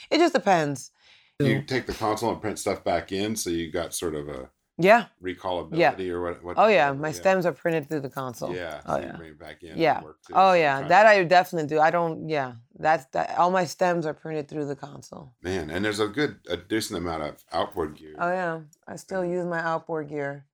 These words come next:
Speaker 2: That kind of, you guys kind of evolved into a team here and
Speaker 1: Oh, yeah. We are, we've been a team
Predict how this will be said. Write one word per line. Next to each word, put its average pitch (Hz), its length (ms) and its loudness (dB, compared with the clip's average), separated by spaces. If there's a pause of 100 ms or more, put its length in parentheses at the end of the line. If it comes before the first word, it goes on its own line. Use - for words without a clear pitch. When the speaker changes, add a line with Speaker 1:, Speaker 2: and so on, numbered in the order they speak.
(240)
Speaker 2:
That 135 180 -4
kind 147 200 -2
of, 113 100 -6
you 117 120 -6
guys 127 260 -2
kind 117 180 -4
of 92 80 -6
evolved 98 440 -2
into 90 240 -6
a 73 100 -10
team 110 420 -10
here 80 280 -10
and 73 180 -16 (160)
Speaker 1:
Oh, 165 120 -4
yeah. 127 360 -4
We 170 280 0
are, 165 200 4
we've 170 280 -2
been 165 560 0 (300)
a 156 100 -4
team 180 540 -2